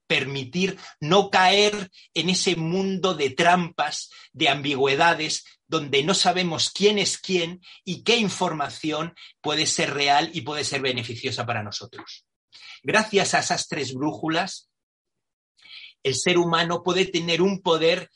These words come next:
que no ha tenido nunca, que no ha tenido en la vida, y ahora mismo, si se está mostrando, es porque lo necesitamos como agua de mayo. Va a ser la brújula, las brújulas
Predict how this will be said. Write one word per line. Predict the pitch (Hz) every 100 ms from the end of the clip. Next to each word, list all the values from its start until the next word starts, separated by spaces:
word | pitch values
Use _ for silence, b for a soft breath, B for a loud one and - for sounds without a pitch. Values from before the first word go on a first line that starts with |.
| _
que | 165
no | 160 196
ha | 208
tenido | 180 185 190 156
nunca, | 147 170 139 113 101 - _ _ _
que | - 147
no | 202
ha | 226
tenido | 180 196 190
en | 170
la | 139
vida, | 139 160 202 B B B
y | 147
ahora | 190 185
mismo, | 185 196 - 175 175
si | - -
se | 151
está | 117 - 214
mostrando, | 190 - 175 185 180 180
es | 160 -
porque | 190 165 - 147
lo | 127
necesitamos | 127 127 123 120 120 160 175 185
como | - 131 143
agua | 151 139
de | 117
mayo. | 117 110 101 B B B B -
Va | 175
a |
ser | - 202 208
la | 160 135
brújula, | 139 165 208 - 185 185 196 -
las | 123 -
brújulas | 127 220 - 185 175 190 -